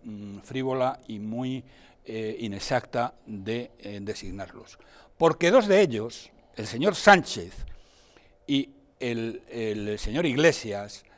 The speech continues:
son dos guerra civilistas y dos traidores a España, que quieren destruir a España, que quieren destruir a la clase media.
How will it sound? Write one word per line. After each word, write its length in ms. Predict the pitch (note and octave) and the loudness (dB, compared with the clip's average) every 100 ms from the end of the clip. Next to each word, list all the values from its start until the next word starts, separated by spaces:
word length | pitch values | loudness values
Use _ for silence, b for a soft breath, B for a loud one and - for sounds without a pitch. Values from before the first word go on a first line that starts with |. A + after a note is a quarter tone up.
| b b | b b
son 380 | - - G#3+ G3 | -4 4 4 6
dos 180 | A3 F#3+ | 4 6
guerra 260 | G3+ F3+ | 6 6
civilistas 760 | - B2 B2 E3+ - F3+ F3 - | 2 0 0 0 0 -2 -2 -4
y 140 | C3+ | -2
dos 180 | C3 D#3+ | 0 0
traidores 540 | - C3+ A#2+ C#3+ C#3+ B2+ | 0 0 2 0 -2 -6
a 40 | |
España, 440 | - A#2 G#2 F2+ | -4 -4 -4 -6
que 180 | - D3+ | 0 0
quieren 340 | - F#3 G3+ E3+ | 6 6 6 0
destruir 400 | C#3+ - C3 D3 | -2 -4 -4 -2
a 60 | |
España, 380 | A#2+ B2 G#2+ A2 | -2 -4 -4 -4
que 180 | - C#3+ | -2 0
quieren 320 | F3+ F#3+ G3+ | 2 2 0
destruir 400 | D#3 - C3+ D#3 | -4 -6 -6 -2
a 60 | D#3 | -2
la 100 | C3 | 0
clase 320 | C3 C3+ A#2+ | -2 -4 -4
media. 340 | A2+ F#2+ F2+ | -8 -10 -12